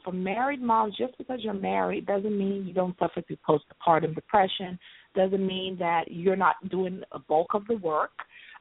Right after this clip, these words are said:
um, when it comes to raising a child. And, you know, I think all moms, you know, suffer or, you know, have a lot on their, a lot of things on their plate. So I like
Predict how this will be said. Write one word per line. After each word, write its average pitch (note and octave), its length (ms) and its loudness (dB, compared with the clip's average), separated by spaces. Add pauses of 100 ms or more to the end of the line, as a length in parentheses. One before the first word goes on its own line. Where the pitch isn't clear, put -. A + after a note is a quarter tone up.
um, E3+ 280 -2
when E3+ 120 -4
it F3 80 -8
comes F#3 240 2
to E3+ 80 -8
raising E3 380 2
a D3+ 40 -8 (120)
child. D#3+ 500 4 (100)
And, E3 460 -6
you G3+ 120 4
know, F3 100 0
I F3+ 140 4
think - 260 -10
all F#3+ 240 6
moms, D3+ 480 -4 (560)
you F#3 140 -6
know, C#3+ 200 -12 (160)
suffer E3+ 320 2
or, D3+ 760 -2 (280)
you F#3+ 140 2
know, D3+ 360 0 (100)
have F3+ 180 2
a E3+ 60 -6
lot D#3 440 2
on D3 180 -10
their, C#3+ 240 -10 (200)
a - 40 -10
lot F#3 220 4
of - 140 -10
things F3 240 -10
on D3 100 -14
their C#3 140 -10 (100)
plate. D3+ 260 -8 (340)
So E3 160 -6
I E3 140 -2
like E3+ 220 4